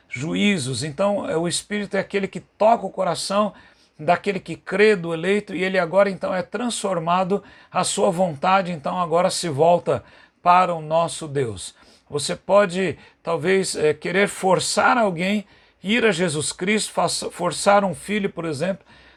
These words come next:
a fazer profissão de fé, mas é somente o Espírito Santo, se ele não tocar, essa vontade da pessoa não está habilitada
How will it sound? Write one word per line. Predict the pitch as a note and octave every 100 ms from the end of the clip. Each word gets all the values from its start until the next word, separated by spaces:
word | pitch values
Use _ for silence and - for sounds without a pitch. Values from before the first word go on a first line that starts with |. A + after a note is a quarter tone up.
| -
a | D#3
fazer | F3+ F3 D#3 F#3
profissão | - F3+ D3+ - F3+
de | C#3
fé, | - F3+ F#3 - _ _
mas | - E3+ E3
é |
somente | G3 - F3+ F3+ A3 A3
o | G3+
Espírito | - - A3+ A3 F#3+
Santo, | - G3+ G#3+ - C#3 - - -
se | - F#3+
ele | G3
não | F#3+ A#3
tocar, | A#3 G3+ - F3 F#3+ G3+ - _ _ -
essa | F3 - G3
vontade | D#3 G#3 F#3+ C3+ G3 A#3 G#3+
da | F3+ E3
pessoa | F3 D3+ - F#3 F#3+
não | F#3+
está | F#3 -
habilitada | F#3 E3+ F3+ F3+ - E3+ E3+ F3+